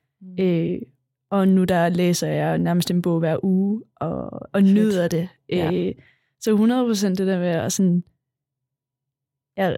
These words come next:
Speaker 2: jeg ikke at sige, at man ikke kan, men man kan godt. Det tager bare tid.
Speaker 1: Ja.
Speaker 2: Og man skal blive ved.
Speaker 1: Ja.
Speaker 2: Så hvis der er noget, man gerne vil, så skal man blive ved.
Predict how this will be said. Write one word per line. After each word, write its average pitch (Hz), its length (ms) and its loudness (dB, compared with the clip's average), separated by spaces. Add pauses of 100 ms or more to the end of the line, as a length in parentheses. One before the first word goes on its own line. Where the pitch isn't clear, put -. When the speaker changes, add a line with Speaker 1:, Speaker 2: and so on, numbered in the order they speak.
(120)
Speaker 2:
jeg 190 240 0
ikke 226 180 0
at 220 60 0
sige, 220 180 -2
at 214 60 -4
man 190 120 0
ikke 190 100 -4
kan, 180 240 0 (180)
men 196 140 0
man 185 220 0
kan 208 220 -4
godt. 165 280 -4 (160)
Det 202 80 -8
tager - 180 -4
bare - 140 -8
tid. - 240 -6 (400)
Speaker 1:
Ja. 175 120 -8 (360)
Speaker 2:
Og 185 80 0
man 175 140 4
skal 180 180 -4
blive 180 180 0
ved. 156 180 0 (520)
Speaker 1:
Ja. 170 100 -10
Speaker 2:
Så - 220 -12
hvis 190 240 -4
der 196 80 -2
er 190 40 0
noget, 190 140 2
man 185 100 0
gerne 127 160 -4
vil, 175 100 -6
så 175 120 -6
skal 180 140 -4
man 175 120 -2
blive - 160 -8
ved. - 100 -8